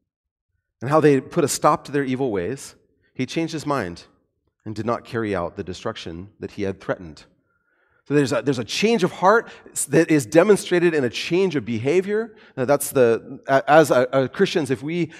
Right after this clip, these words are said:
believe that if our life has changed, it's supposed to change the way that we treat other people, the way that we even see ourselves. Uh, so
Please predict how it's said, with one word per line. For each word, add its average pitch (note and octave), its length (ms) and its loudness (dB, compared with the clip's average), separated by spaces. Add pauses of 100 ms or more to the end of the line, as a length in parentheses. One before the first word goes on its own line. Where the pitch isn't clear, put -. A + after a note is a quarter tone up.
(240)
believe E3 380 0
that D3+ 220 4
if B2+ 120 -2
our B2+ 160 2
life F#3 320 4
has D3+ 180 2
changed, F3+ 380 -6
it's A#2 240 -4
supposed - 240 -6
to B2+ 100 -8
change D3+ 400 -6
the - 80 -6
way C#3 140 2
that C3 80 0
we D3 120 -2
treat D3+ 320 -8
other E3 200 -2
people, A#2 400 -6
the G#2+ 80 -4
way A#2+ 120 0
that A#2+ 140 -2
we A#2+ 220 -4 (180)
even C3+ 180 0
see D#3 440 -2
ourselves. C#3 640 -4 (720)
Uh, A#2 160 -10
so C#3+ 260 0